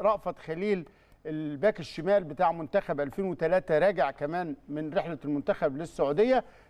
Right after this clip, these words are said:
فأنت عندك ذخيرة حية قوية جدًا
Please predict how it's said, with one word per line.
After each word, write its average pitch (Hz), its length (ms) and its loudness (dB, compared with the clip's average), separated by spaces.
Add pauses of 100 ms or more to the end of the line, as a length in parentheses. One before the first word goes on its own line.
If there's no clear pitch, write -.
فأنت 240 280 0
عندك 226 300 0
ذخيرة 214 400 0
حية 226 420 2
قوية 233 380 4
جدًا 214 380 0